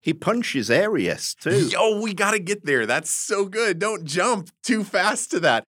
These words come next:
Speaker 2: But that, that's exactly what we think through, uh, of him. One, one author, James Parker, <laughs> has, has said, uh, uh, he has a title of a, an article on, on, on, uh, Santa Claus. He goes, "Persecuted, jailed,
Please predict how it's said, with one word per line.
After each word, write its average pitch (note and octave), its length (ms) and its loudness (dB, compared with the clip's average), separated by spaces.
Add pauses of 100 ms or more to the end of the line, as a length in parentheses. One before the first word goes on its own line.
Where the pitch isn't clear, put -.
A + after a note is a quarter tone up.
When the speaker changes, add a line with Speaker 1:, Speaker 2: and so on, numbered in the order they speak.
(180)
Speaker 2:
But C#3+ 300 2
that, F3 300 0
that's F3 240 0
exactly D3+ 920 0 (100)
what D3+ 180 0
we D#3+ 120 0
think F3+ 400 -4
through, D#3 420 -2
uh, A2+ 260 -2
of A2 220 -2
him. A#2 300 0
One, C3+ 320 2
one B2 260 0 (100)
author, A2+ 540 0 (240)
James G2+ 420 -4 (140)
Parker, A2+ 520 -2
<laughs> - 80 -6
has, - 300 0 (220)
has A2+ 160 0
said, A2+ 420 0
uh, F#2+ 220 -2 (360)
uh, G2 220 0
he A2+ 200 -2
has G#2 140 0
a F#2+ 60 -4
title G2 420 0
of F2+ 80 0
a, F#2+ 120 -2 (100)
an F#2+ 80 -2
article F#2+ 400 0
on, E2+ 320 0
on, F2 140 -6 (240)
on, E2+ 320 -4
uh, D2+ 180 -6
Santa D#2+ 320 -4
Claus. E2 300 0
He D#2+ 80 -6
goes, C#2+ 160 -6
"Persecuted, F3 720 0
jailed, C#3 480 -2